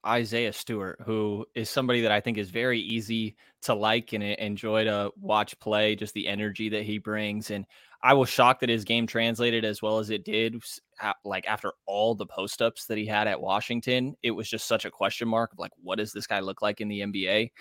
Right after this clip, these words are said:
And I thought that he's looked really well, but uh, where do you kind of feel like his projection is moving forward? And i-, is he a starter in your mind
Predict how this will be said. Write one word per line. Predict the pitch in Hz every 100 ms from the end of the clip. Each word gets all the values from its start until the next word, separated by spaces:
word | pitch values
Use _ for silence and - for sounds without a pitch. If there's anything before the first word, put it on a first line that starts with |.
| - - -
And |
I | 107
thought | 113 110
that | 104
he's | 104
looked | 104 104 117
really | 104 98
well, | - 104 120
but | 110 104 98 _ _ _ -
uh, | 104 98 -
where | - 143
do | 151
you | 151
kind | - 139 131
of | 120
feel | - 131 120
like | 113 107
his | - 113
projection | - 110 117 107 - 107
is | 101
moving | 107 107 104
forward? | - 107 107 107 107 104
And | 98 98 - _ _ _ _
i-, | 127
is | 120 131 - -
he | - 156
a | 117
starter | - - 113 143 165
in | 170 170
your | 165 165
mind | 160 165 180